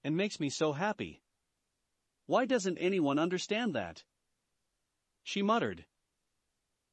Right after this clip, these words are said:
Lady Sitri, making a brave move, scooted closer to her daughter and placed a hand on her shoulder.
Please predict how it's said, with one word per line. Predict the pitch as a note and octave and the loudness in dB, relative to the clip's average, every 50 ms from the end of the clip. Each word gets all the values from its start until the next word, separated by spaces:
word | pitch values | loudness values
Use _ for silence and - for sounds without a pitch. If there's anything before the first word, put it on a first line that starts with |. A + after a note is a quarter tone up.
| _ _ _ | _ _ _
Lady | - D3+ G#3+ C4 A3+ A#3 F#3+ | -2 0 0 0 2 0 -2
Sitri, | - - F#3+ F#3 - - B2 G2+ G#2 A#2+ - - | -2 0 0 0 0 -2 -4 -6 -6 -6 -6 -4
making | D#3 F3+ G#3 - A3+ G3 | -4 -2 -2 0 0 0
a | D#3+ | 0
brave | C3+ A#2+ C#3+ F3 F3+ F#3 D#3 | 0 2 0 2 2 0 0
move, | C#3+ C#3 C3 A2 F#2+ F2 E2+ - _ _ _ | 0 -2 -2 -2 -2 -4 -8 -14 _ _ _
scooted | - - - - A#3 A3 G3+ D#3 - | -14 -8 -4 -2 0 0 -2 -2 -2
closer | - - G#3 G3+ F3+ - A#2+ A2 | -2 0 0 0 0 -2 -6 -6
to | - - C3+ B2 | -4 -4 -4 -2
her | C3+ D3 | -2 -2
daughter | C#3 C#3 D#3 F3 D3+ A2 F2+ F2 - _ _ | 0 0 0 2 0 -2 -4 -6 -10 _ _
and | - C3+ C#3 | -6 -4 -4
placed | - - G3+ G#3 F#3 - | -2 -2 -2 -2 0 0
a | - C#3+ | -2 -2
hand | B2+ F#3 G#3+ G#3 F3 C#3+ | -2 -2 -2 0 0 0
on | C3 C3+ | 0 0
her | C#3 E3+ | 0 -2
shoulder. | E3 - - G3 G3+ G#3 E3 G#2+ E2 D2 - | -2 0 0 0 2 0 0 -4 -6 -8 -12